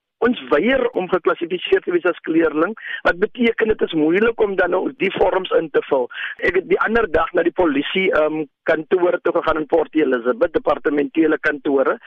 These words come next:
toe vra ek vir die E P W P en die learnerships vorms vir ons, eh,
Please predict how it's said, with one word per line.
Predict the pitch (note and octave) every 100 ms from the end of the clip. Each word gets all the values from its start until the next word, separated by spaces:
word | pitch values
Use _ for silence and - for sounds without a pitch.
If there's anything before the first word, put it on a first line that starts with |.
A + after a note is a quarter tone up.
| - -
toe | E3+
vra | E3+ G3 F3
ek | F3
vir | - F3+ - - - - _ _
die | D3+ -
E | -
P | - D3+
W | - D3+ F3 -
P | F#3+ G#3+ B3 - _
en | D#3 D3+
die | E3
learnerships | C#3+ C#3 D#3+ F3 - - -
vorms | - F3+ E3+ E4 -
vir | E3 D#3+
ons, | D#3+ -
eh, | D#3